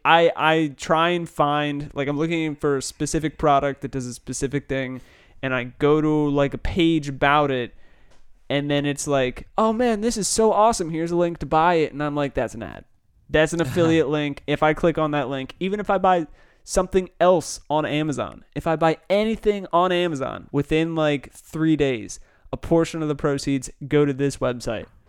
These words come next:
Speaker 1: Because that is how dirty they are. I mean, that's how affiliate links work, and it's really annoying. Uh, I mean, the point is Amazon pays you to drive traffic to the website,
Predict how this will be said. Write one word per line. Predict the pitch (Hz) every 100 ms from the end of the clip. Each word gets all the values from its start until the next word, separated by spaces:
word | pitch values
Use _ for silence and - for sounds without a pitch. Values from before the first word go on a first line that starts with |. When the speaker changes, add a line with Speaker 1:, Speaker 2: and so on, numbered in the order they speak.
| _ _ _ _ _ _ -
Speaker 1:
Because | 151 - 139 - -
that | 127 147 151
is | 160
how | 165 156 143
dirty | 143 131 127
they | 113 104
are. | 73 62 - _ _ _ _ - - - -
I | 180
mean, | 226
that's | 240
how | 302
affiliate | 202 - 175 147
links | 139 135 -
work, | 151 147 127 -
and | 170
it's | 170
really | 185 233 165
annoying. | 127 156 165 87 - - - - -
Uh, | 139 120 107 -
I |
mean, | 151 147
the |
point | 147 185 170 156
is | 151 139 -
Amazon | 151 143 139 131
pays | 165 147 131
you | 131
to | 131
drive | 127 123 120
traffic | 120 110 -
to | 113
the | -
website, | 135 123 - 90